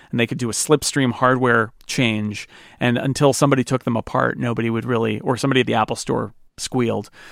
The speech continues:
um, nobody would know the difference, because it wouldn't be about features. It would just be about, um, functionality. Now, I, the hedge I'll put in here is, um, I could see them maybe doing something with color,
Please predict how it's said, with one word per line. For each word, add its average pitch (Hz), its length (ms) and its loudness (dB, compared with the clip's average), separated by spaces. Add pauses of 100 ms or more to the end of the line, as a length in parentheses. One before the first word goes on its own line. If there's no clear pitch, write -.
(200)
um, 117 480 4
nobody 123 320 2
would 113 160 0
know 110 140 2
the 104 80 -4
difference, 107 420 -4
because 123 260 -4
it 123 60 0
wouldn't 127 240 4
be 120 120 4
about 104 240 0
features. 113 500 -4
It - 80 -8
would 120 140 -6
just 107 240 -6
be 110 100 -4
about, - 380 -2 (440)
um, 98 380 -4 (240)
functionality. 110 640 -4
Now, 113 260 -2 (720)
I, 151 140 0 (240)
the 156 160 2
hedge 170 320 2
I'll 170 120 4
put 180 200 2
in 170 120 2
here 170 380 2
is, 135 640 0 (380)
um, 113 640 -2 (1080)
I 156 140 2
could 147 200 -2
see - 420 0
them 196 300 4
maybe 170 260 4
doing 170 300 2
something 151 400 0
with 123 240 0
color, 208 580 0